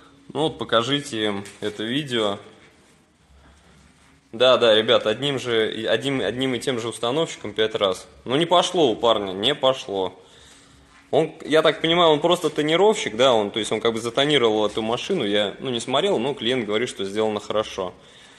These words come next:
Вот. А, ну вот с полиуретаном у него чё-то какие-то несрастухи, малость. Вот. А, ну давайте, раз уж вы со мной, раз уж у меня сегодня карты в руки,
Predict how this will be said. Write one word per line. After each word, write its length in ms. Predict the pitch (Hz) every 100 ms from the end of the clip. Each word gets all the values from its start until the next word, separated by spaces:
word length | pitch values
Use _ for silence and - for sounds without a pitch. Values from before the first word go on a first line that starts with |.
| - - - - - -
Вот. 460 | 107 113 101 95 - - -
А, 260 | 104 104
ну 160 | 107 165
вот 160 | 151
с 60 | -
полиуретаном 680 | - 123 120 120 151 156 110
у 40 |
него 160 | 107 110
чё-то 220 | 110 110
какие-то 340 | 104 - 107
несрастухи, 800 | 104 104 113 113 - 101 - 92 110 - _
малость. 460 | - 104 92 90 - - - - _ _ _ _ _ _ _ _ -
Вот. 340 | - 104 98 -
А, 120 | 107 98
ну 100 | 131
давайте, 280 | 165 170
раз 200 | 127 135
уж 120 | 113 -
вы 140 | 117
со 140 | 117
мной, 300 | 120 147 170 160 - - - - - _
раз 240 | 101 107
уж 120 | 107 -
у 60 |
меня 120 | 101
сегодня 280 | 101 107 104
карты 320 | 98 117 -
в 80 | 104
руки, 340 | 131 139 107